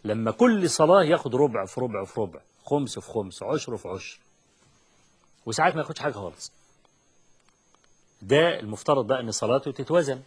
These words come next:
تتحط في الكفة، ونشوف بقى نعم الله عز وجل في الكفة التانية. ح-، كلنا هنروح في ده لو المسألة كذلك، إلا أن يتقبل الله عز وجل منا إذا بذلنا أقصى ما في وسعنا حتى وإن كان قليلا، بس تصل إلى سقف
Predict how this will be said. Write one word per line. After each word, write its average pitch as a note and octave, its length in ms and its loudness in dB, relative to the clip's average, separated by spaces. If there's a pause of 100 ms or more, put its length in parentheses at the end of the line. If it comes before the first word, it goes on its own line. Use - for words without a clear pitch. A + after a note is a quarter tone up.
تتحط - 400 -6
في A#2+ 120 -10
الكفة، D3 380 -4
ونشوف B2+ 340 -8
بقى B2 400 -2
نعم B2+ 300 -2
الله A2+ 160 0
عز B2 180 0
وجل A#2+ 200 -4
في B2+ 100 -12
الكفة B2+ 280 -8
التانية. C#3 360 -8
ح-، C3+ 300 -10 (320)
كلنا E3+ 340 4
هنروح D#3+ 140 -4
في C3+ 80 -10
ده C3 120 -12 (1080)
لو F#2+ 120 -4
المسألة G2+ 360 -6
كذلك، F#2+ 380 -6 (800)
إلا D3+ 260 -4
أن A#2 100 -8
يتقبل A2 480 -8
الله G#2+ 300 -4
عز G2+ 160 -6
وجل G2+ 300 -4
منا C#3+ 320 -8 (400)
إذا C3+ 220 -4
بذلنا C#3 600 -4
أقصى - 360 -8 (100)
ما D3 160 -2
في C3+ 160 -8
وسعنا D3 360 -6
حتى - 340 -6
وإن A#2+ 200 -2
كان A2 200 -2
قليلا، D#2+ 360 -14 (680)
بس F3+ 240 2
تصل G3 260 -2
إلى C#3+ 240 0
سقف - 400 -4